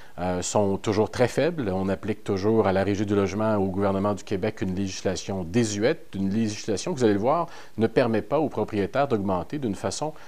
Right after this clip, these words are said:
satisfaisante, d'une façon qui permet de livrer un immeuble de qualité et de donner des services de qualité.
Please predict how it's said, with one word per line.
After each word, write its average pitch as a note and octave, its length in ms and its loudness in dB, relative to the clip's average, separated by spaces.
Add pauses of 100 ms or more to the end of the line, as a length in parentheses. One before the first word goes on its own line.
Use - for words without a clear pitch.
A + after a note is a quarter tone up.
(140)
satisfaisante, A#2 800 0
d'une A2 140 -2
façon B2+ 280 -4
qui A#2+ 140 -6
permet G#2+ 340 -2
de G#2+ 140 0
livrer A2+ 580 0 (320)
un G2 160 0
immeuble G#2+ 300 2
de G2 80 -2
qualité B2+ 600 -2
et G#2+ 60 2
de F#2+ 140 0
donner G#2 340 0
des G#2+ 140 -2
services A2 440 0
de G#2 100 0
qualité. A2 520 -2